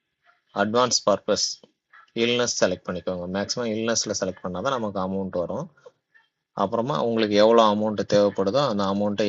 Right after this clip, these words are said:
என்ட்ரி பண்ணிக்கோங்க. என்ட்ரி பண்ணிட்டு உங்களோட டீட்டெயில்ஸ் அட்ரஸ்லாம் இதுல என்டர் பண்ணிக்கோங்க. அட்ரஸ் டீட்டெயில்ஸ்லாம் என்டர் பண்ணிட்டு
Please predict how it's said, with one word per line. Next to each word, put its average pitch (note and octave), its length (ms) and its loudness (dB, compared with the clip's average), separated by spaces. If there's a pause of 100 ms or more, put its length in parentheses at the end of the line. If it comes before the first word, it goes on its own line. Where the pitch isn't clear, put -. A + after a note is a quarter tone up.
என்ட்ரி G2 280 -2
பண்ணிக்கோங்க. E2+ 440 -6 (800)
என்ட்ரி G#2 260 2
பண்ணிட்டு F#2+ 320 0 (140)
உங்களோட A2 320 2 (160)
டீட்டெயில்ஸ் A2+ 420 0
அட்ரஸ்லாம் A2 560 -2
இதுல G2 220 -2
என்டர் F#2+ 260 -4
பண்ணிக்கோங்க. E2+ 440 -8 (2500)
அட்ரஸ் B2 340 0
டீட்டெயில்ஸ்லாம் A#2 600 0
என்டர் G#2+ 260 -2
பண்ணிட்டு G2+ 340 -4